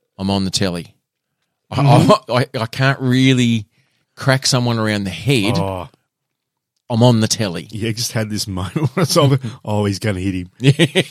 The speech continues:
Speaker 2: But I'll tell you what, it was some action.
Speaker 1: I
Speaker 2: For the,
Speaker 1: was
Speaker 2: for the
Speaker 1: disappointed,
Speaker 2: second
Speaker 1: though.
Speaker 2: over. Yeah, I know. This is where you're angry.
Speaker 1: You
Speaker 2: And I
Speaker 1: should
Speaker 2: get
Speaker 1: have,
Speaker 2: it.
Speaker 1: it should have been you or
Speaker 2: Yep.
Speaker 1: Bubba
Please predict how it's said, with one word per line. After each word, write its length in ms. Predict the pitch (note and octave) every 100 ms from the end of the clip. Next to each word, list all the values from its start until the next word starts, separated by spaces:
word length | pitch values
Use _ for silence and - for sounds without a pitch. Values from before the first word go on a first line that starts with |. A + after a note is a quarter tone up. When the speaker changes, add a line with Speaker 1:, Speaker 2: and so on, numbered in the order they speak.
| - _ -
Speaker 2:
But 60 | F#3
I'll 60 |
tell 140 | - A#3+
you 60 | A3+
what, 100 | G#3
it 60 |
was 140 | G#3 -
some 120 | G3+
action. 400 | C4+ - A3 E4+ _ _ - _ _ - -
Speaker 1:
I 60 |
Speaker 2:
For 60 | D3
the, 60 | E3
Speaker 1:
was 180 | G3+
Speaker 2:
for 40 | D#3+
the 60 |
Speaker 1:
disappointed, 400 | F3 E3+ C#3+ C#3
Speaker 2:
second 180 | C3 - D3+
Speaker 1:
though. 260 | D#3+ G#3+ C#4+
Speaker 2:
over. 60 | _ -
Yeah, 140 | A#2+
I 60 | B2+
know. 120 | B2+
This 140 | C#3
is 60 | D3+
where 100 | F3+
you're 180 | E3+ D#3+
angry. 320 | D3+ C#3+ C3 E3+ _ _ _ _
Speaker 1:
You 120 | D3+ C#3+
Speaker 2:
And 60 | G#3
I 60 |
Speaker 1:
should 120 | F3+ F3+
Speaker 2:
get 80 | F3
Speaker 1:
have, 80 | -
Speaker 2:
it. 80 | D3
Speaker 1:
it 100 | C#3+
should 220 | - G3+
have 120 | A3
been 220 | D#3+ D3 A#2
you 380 | F#2+ G2 A3+ _ _ _ C3
or 120 | C3+
Speaker 2:
Yep. 220 | A#2 G2+
Speaker 1:
Bubba 240 | A#2+ A3+